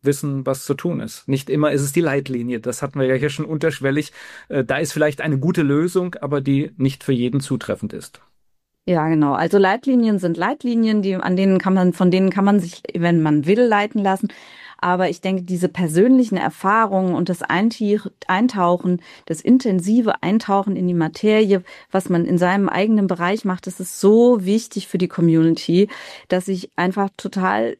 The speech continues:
Speaker 2: wichtig finde, dass wir diese Fachleute mit drin haben, mit im Boot haben. Und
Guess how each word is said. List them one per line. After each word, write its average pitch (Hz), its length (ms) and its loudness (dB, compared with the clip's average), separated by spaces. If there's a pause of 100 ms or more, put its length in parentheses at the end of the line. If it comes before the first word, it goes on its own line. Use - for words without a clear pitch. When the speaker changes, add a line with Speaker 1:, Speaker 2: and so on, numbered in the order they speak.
Speaker 2:
wichtig 202 340 -4
finde, 190 260 4
dass - 240 -2
wir 185 160 2 (240)
diese 202 220 2
Fachleute 190 520 0
mit 180 240 0
drin 196 360 0
haben, 190 260 0
mit 185 160 -4
im 180 100 -2
Boot 175 240 -2
haben. 175 260 0
Und 175 200 -6